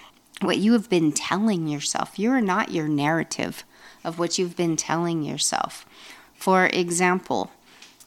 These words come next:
I know a person who used to be in jail. They were incarcerated for some time.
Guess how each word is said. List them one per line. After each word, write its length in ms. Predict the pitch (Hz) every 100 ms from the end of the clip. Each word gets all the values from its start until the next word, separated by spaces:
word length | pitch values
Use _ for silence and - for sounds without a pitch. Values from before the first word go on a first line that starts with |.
| _ -
I 120 | 190
know 260 | 196 202 202
a 60 |
person 600 | 190 156 160 - 185 196 - - - -
who 520 | 247 240 233 226 214 -
used 800 | 208 196 196 220 254 240 - -
to 320 | 208 170 165
be 480 | 170 151 151 156 - _
in 180 | 185 196
jail. 440 | 247 277 - - - -
They 100 | 165
were 140 | 175
incarcerated 800 | 202 - 165 - 156 147 175 170
for 200 | - 165
some 240 | - 170
time. 380 | 165 208 175 165